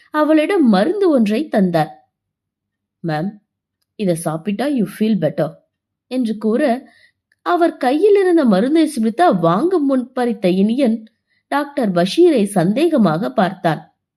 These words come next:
"இது என்ன டாக்டர் கபூர்,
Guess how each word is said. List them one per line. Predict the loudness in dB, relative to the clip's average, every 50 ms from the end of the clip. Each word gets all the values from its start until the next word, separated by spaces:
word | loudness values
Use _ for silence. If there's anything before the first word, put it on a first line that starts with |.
| _ _ _ _ _ _ _ _ _ _ _ _ _ _ _ _ _ _ _ _ _ _ _ _ _ _
"இது | -4 0 2 2
என்ன | 2 2 2 2
டாக்டர் | 2 2 2 0 0 -4 -4 -4
கபூர், | -4 -4 -2 -2 -2 -2 -2